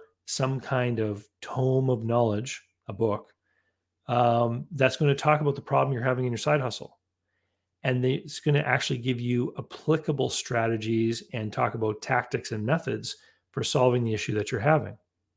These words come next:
Anyway, that's just my two cents. When you eventually get your computer science degree and you get your job and you save up some money and you've got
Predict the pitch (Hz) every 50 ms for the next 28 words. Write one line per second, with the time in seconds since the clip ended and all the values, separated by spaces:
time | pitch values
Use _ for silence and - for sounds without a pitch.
0 | _ _ _ _ _ _ _ _ _ _ _ _ _ _ _ _ _ _ _ _
1 | _ _ _ _ _ _ _ _ _ _ _ _ _ 156 160 143 120 120 120 -
2 | _ _ _ _ _ _ _ _ _ - 165 147 185 156 - 147 147 147 147 202
3 | - - 147 120 117 147 - - - _ _ _ _ _ _ _ _ _ _ _
4 | _ _ _ _ _ _ - 123 135 147 160 165 165 160 160 156 156 160 135 127
5 | 143 151 147 - - 139 131 120 135 131 - - 131 - 127 113 107 135 127 120
6 | 113 - 131 123 127 120 - - 110 107 113 120 120 120 117 104 101 113 113 -
7 | - - 101 117 117 113 113 120 113 110 101 98 - - 135 123 113 113 110 -
8 | - 117 107 104 101 110 113 113 113 110 104 101 95 104 113 110 107 113